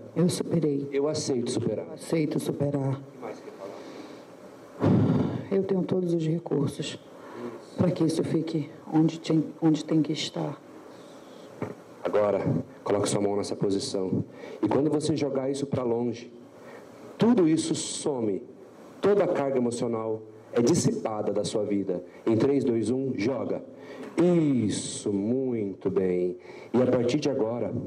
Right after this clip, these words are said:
Speaker 2: eu pergunto pro subconsciente da Ana, que me responde naturalmente, com precisão.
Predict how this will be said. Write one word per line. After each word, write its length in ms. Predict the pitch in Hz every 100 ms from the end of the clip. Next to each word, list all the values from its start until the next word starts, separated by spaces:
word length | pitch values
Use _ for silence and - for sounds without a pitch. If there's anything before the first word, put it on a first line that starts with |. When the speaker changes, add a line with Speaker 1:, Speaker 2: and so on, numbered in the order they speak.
| - - - - - -
Speaker 2:
eu 100 | 104
pergunto 400 | 107 110 117 127
pro 180 | - 123
subconsciente 960 | 117 - 175 180 151 139 - 120 117 117
da 100 | 110
Ana, 380 | 107 104 98 85 - - -
que 100 | -
me 140 | 117 123
responde 720 | 123 - - 120 117 - - 117
naturalmente, 1080 | 123 143 160 - 147 127 101 98 95 -
com 200 | - 110 110
precisão. 760 | - 175 151 151 117 95